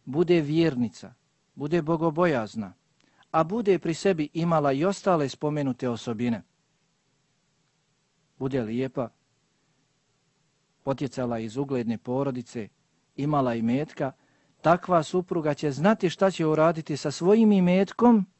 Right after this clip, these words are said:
kada stupi u brak. Znaće kako će čuvati svoje porijeklo, ali i porijeklo i ugled, položaj svoga muža.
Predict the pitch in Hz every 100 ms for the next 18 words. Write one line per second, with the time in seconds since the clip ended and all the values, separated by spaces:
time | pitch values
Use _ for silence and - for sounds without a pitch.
0 | _ _ _ _ 143 135 - 147 127 135
1 | 110 107 - _ _ _ _ _ _ _
2 | _ _ _ _ - 147 190 - 175 202
3 | 196 170 165 - 190 196 165 - 185 180
4 | - 147 139 160 - 139 110 _ _ _
5 | _ _ 143 156 160 151 - 151 143 175
6 | 185 170 143 131 175 170 156 156 143 131
7 | _ 170 175 165 156 147 - 151 156 151
8 | 151 160 107 104